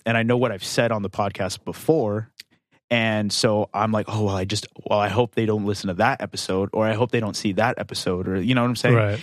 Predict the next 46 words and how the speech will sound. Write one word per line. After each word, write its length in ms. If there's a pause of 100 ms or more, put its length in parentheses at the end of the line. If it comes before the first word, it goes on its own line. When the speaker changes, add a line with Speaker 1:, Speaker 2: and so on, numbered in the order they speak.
(300)
Speaker 1:
And 140
it's 80
because 320
it's 100
my 220
witness. 400
It's 120
not 240
Speaker 2:
Yeah, 80
Speaker 1:
about 140
Speaker 2:
I've, 120 (120)
I've 100
had 140
Speaker 1:
you. 300
It's 180
not 160
about 400 (180)
Lauren. 480
It's 120
not 140
about 300 (140)
even 220
the 80
things 180
we've 120
talked 200
about, 180
'cause 120
all 180
the 120
stuff 200
that 120
I've 120
said 300
before, 340
I've 240
done. 320
So 160
I 60
have 100
to 80
own 160
up 160
to 120
it, 120
right? 240